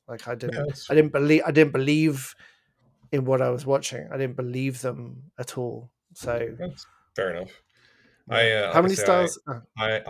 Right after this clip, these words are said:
Speaker 2: I liked it, but I didn't like it as much as many other people we know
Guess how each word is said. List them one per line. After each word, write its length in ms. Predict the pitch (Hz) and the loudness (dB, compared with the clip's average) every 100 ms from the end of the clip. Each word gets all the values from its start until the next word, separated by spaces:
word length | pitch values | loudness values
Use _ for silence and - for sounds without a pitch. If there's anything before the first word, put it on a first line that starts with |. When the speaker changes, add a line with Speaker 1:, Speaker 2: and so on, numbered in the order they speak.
| 117 | 0
Speaker 2:
I 40 | |
liked 280 | 117 117 120 | 0 0 -2
it, 140 | 113 | -6
but 100 | 104 | -4
I 40 | 98 | -4
didn't 220 | 101 95 | -4 -6
like 200 | 95 92 | -8 -8
it 40 | 95 | -8
as 140 | 92 | -8
much 240 | 95 92 | -8 -6
as 300 | 95 92 - | -8 -8 -10
many 420 | 95 95 92 92 87 | -8 -8 -6 -8 -6
other 220 | 87 87 | -8 -8
people 320 | - 87 85 | -14 -14 -12
we 100 | 85 | -12
know 460 | 82 80 80 80 | -12 -12 -12 -14